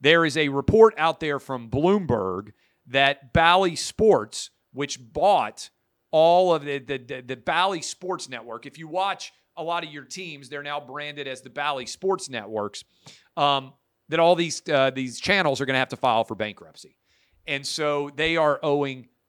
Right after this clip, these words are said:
billions of dollars in debt. Cash flow has collapsed, and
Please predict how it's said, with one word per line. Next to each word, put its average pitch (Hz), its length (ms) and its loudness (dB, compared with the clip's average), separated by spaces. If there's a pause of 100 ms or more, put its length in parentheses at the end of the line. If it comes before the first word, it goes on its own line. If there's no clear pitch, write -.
(180)
billions 190 600 4
of 147 120 0
dollars 127 440 4
in 110 140 -6
debt. 143 380 0 (320)
Cash 180 340 -2
flow 156 320 0
has 120 280 -4
collapsed, 113 880 -10 (400)
and 127 460 0